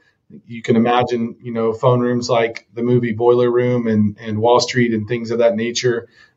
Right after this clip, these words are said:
Uh, we were offering a, a s-, a contingency-based service to go chase down people that wouldn't pay their bills on time to businesses. And it was B two B collection. So it was, um, rather aggressive. That's an unregulated industry. So it's, uh, it, it's a very similar, similar to roofing because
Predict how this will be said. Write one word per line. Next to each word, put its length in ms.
Uh, 220
we 140
were 160
offering 380
a, 100
a 140
s-, 260
a 100
contingency-based 920
service 340
to 100
go 160
chase 300
down 260
people 320
that 140
wouldn't 280
pay 100
their 140
bills 260
on 140
time 400
to 200
businesses. 680
And 120
it 40
was 140
B 220
two 100
B 180
collection. 540
So 260
it 80
was, 220
um, 200
rather 380
aggressive. 640
That's 220
an 140
unregulated 800
industry. 520
So 300
it's, 240
uh, 300
it, 240
it's 180
a 140
very 200
similar, 480
similar 420
to 140
roofing 480
because 540